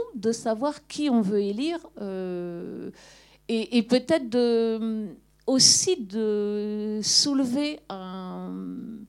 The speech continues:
un mouvement d'opinion. Euh, et puis à nous de soutenir aussi les organisations citoyennes,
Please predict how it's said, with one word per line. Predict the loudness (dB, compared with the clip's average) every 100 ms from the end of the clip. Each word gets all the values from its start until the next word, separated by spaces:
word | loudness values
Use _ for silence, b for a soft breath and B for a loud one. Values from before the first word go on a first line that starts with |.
| b b b b b b b 4
un | 6
mouvement | 8 6 4 4
d'opinion. | 4 0 -2 -2 -4 _ -20 -8
Euh, | -4 -2 0 0 -2 -4 B 2
et | 4
puis | 4 6
à | 6
nous | 8 8 8 6 2
de | 2 6 8 8 4 0 -2
soutenir | -2 0 -2 0 2
aussi | 2 2 0 2
les | 2 4
organisations | 4 4 0 2 0 0 -2 -2 -2 -2
citoyennes, | -2 -4 -2 -2 -2 -4